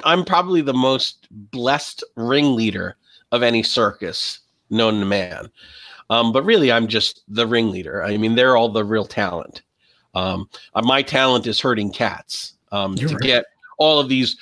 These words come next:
Speaker 1: amazing, creative, s-, mildly insane people to work together on a cohesive way and get a project to completion. But, uh, it, it, it is flattering when people think that we're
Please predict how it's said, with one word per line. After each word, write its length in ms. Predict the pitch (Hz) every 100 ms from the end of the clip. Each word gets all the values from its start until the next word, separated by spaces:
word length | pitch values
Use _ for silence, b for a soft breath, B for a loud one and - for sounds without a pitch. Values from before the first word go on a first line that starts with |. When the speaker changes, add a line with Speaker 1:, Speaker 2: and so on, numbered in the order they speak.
| B
Speaker 1:
amazing, 540 | 120 127 143 143 135 131
creative, 600 | - 131 127 123 123 113
s-, 300 | - - - _ _
mildly 580 | 123 123 123 135 131 131
insane 440 | 120 113 135 120 117
people 320 | 127 120 117
to 60 | 104
work 300 | 107 127 -
together 440 | 113 120 107 107
on 120 | 104 104
a 60 |
cohesive 680 | - 113 98 123 107 110 95
way 520 | 110 135 113 98 98
and 380 | - 104 98 92 B B B
get 160 | - 117
a 40 |
project 440 | 104 117 113 101 -
to 80 | -
completion. 640 | 101 - 135 - 90 - b b b _
But, 240 | - 113 107
uh, 100 | 117
it, 180 | 175 160
it, 220 | 202 196
it 160 | 240 254
is 200 | 254 -
flattering 720 | - 160 160 180 202 208 233 -
when 320 | 156 156 151
people 300 | 147 160 -
think 320 | - 151 147
that 160 | - 127
we're 340 | 131 123 117